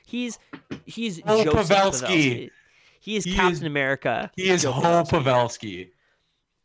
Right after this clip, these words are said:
Speaker 1: Thirty-seven years old, but nine goals, twelve assists for twenty-one points in twenty-five games.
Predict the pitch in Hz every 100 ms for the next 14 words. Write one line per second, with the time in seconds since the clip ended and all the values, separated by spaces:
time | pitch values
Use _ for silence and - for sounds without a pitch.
0 | _ _ - - - _ - 277 262 -
1 | 220 180 180 160 143 147 147 135 123 139
2 | 180 190 180 175 180 - 175 156 143 -
3 | 165 - - 170 160 151 143 160 151 139
4 | - 151 147 147 135 135 143 147 143 -